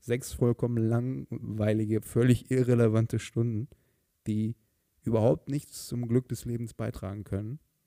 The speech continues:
Vor allen Dingen nicht im Vergleich zu dem, was da zu Hause auf ihn wartet. So habe ich mich jetzt heute gefühlt und auch gestern schon,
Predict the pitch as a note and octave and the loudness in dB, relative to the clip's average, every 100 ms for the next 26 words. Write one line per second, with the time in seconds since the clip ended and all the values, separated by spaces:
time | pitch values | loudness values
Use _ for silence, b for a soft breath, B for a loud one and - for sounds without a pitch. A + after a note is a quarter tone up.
0 | _ _ _ _ - A#2+ B2 B2 A#2 A2+ | _ _ _ _ -4 -2 0 -2 -2 -2
1 | - A2 A2 A2+ A#2 A2+ - G2+ G#2 G#2+ | -2 0 0 0 -2 -4 -6 -2 -2 -4
2 | - - G#2 G#2 G2+ - G2 G2+ G#2 G#2 | -6 -4 -2 -2 -4 0 0 2 0 -2
3 | - G2+ G2+ F2+ F#2+ G2 - - _ _ | -2 -2 -2 -2 -4 -6 -8 -12 _ _
4 | - A2+ G#2+ G#2 G#2 G#2+ G2 F#2+ - G2 | -6 0 2 2 0 -2 -2 -6 -4 -4
5 | G#2+ G2+ F#2+ G#2+ A#2 - G#2 - - A2 | -4 -6 -6 -2 -2 -4 -8 -8 -6 -6
6 | G#2+ G2+ A2 B2+ | -6 -8 -8 -10